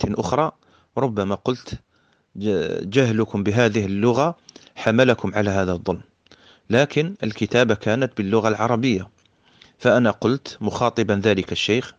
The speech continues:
ت-، أن مشايخ الإصلاح أعجبتني حكمتهم، أقصد منهم الشيخ عبد الغني والشيخ عثمان والشيخ عمر الحاج،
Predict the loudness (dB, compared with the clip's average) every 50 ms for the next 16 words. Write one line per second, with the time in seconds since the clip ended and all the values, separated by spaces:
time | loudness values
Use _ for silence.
0 | _ -10 -10 -8 -6 -4 -4 -2 -2 0 0 -2 -2 -2 -4 -4 -4 -2 2 2
1 | 2 2 2 0 -4 -6 -6 -8 -8 -4 -2 -2 -2 -2 -4 -4 -2 -2 0 0
2 | 0 0 0 -2 -4 -4 -6 -6 -6 -6 -6 -6 -2 0 0 0 0 0 0 0
3 | 0 -2 -2 -6 -12 -20 _ _ _ _ _ _ -12 -8 -4 -2 0 0 2 2
4 | 2 0 0 0 -2 -2 -2 -2 0 -2 -2 -2 -2 -2 -2 -2 -4 -2 -2 -2
5 | -2 -4 -4 -4 -4 -4 -4 -6 -10 -10 -6 -2 0 0 -2 -2 -6 -14 _ _
6 | _ _ _ _ _ -6 -4 -2 -2 -2 -2 0 0 0 0 0 -2 -4 -4 -6
7 | -6 -6